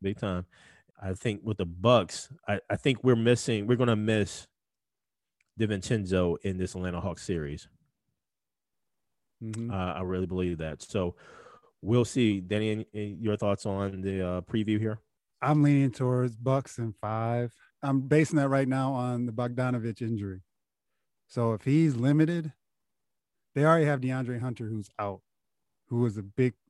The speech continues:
Speaker 2: they didn't have him in the Sixers series, but he was a huge contributor in that Knicks series. So you lose him on the defensive end. You lose Bogdanovich on the offensive end. You know, you have Gallinari.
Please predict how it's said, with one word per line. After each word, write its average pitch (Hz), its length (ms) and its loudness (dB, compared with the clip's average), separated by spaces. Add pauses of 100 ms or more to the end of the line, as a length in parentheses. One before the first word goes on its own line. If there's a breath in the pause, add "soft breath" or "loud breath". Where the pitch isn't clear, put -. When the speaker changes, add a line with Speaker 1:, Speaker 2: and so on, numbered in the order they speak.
(160)
Speaker 2:
they 131 200 -2
didn't 127 140 2
have 135 180 4
him 127 120 2
in 123 60 2
the 117 60 0
Sixers 117 420 -8
series, 117 360 -2
but 107 160 -6
he 113 100 -4
was 110 120 -4
a 110 40 -6
huge 117 280 -6
contributor 110 440 -2
in 107 80 -4
that 104 120 -4
Knicks 107 280 -6
series. 104 280 -10 (600)
So - 120 -6
you 123 180 4
lose 160 220 10
him 147 180 6
on 127 120 4
the 117 60 0
defensive 117 460 -4
end. 117 220 -2
You 127 100 0
lose 139 220 2
Bogdanovich 120 680 -4
on 110 160 -6
the 107 160 -10
offensive 135 480 -2
end. 147 360 2 (220)
You 123 120 0
know, 123 80 0
you 135 100 4
have 131 100 4
Gallinari. 139 760 4